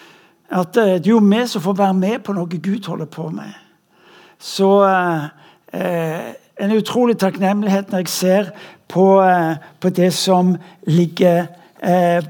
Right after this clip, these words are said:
bak oss disse dagene. Og så er det som Morten sa noe om, hva, hva er poenget med å, med å gjøre et eller annet som er viktig en dag eller en helg, hvis det ikke blir fulgt opp av konsekvenser for tiden som kommer. Så enten det er i IMI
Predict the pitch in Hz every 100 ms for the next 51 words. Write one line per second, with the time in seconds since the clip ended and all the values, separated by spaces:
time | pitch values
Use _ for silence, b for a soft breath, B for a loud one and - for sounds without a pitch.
0 | - 170 175 190 156 151 143 190 185 160
1 | 147 185 160 190 185 190 196 196 165 B
2 | B B B 247 190 - 302 175 190 196
3 | 185 190 202 233 220 B _ - - 185
4 | 185 196 165 208 151 196 190 226 202 202
5 | 208 185 185 190 196 202 202 196 254 185
6 | 185 - 220 196 190 160 - 214 226 185
7 | 196 190 185 202 202 185 175 185 285 262
8 | B B B - 160 - 180 214 190 180
9 | - 160 139 - - 101 175 147 - 180
10 | 175 - 185 - 78 85 151 147 - -
11 | 90 - - - - - 196 180 156 B
12 | B B - 175 - - 180 180 170 156
13 | 160 190 214 226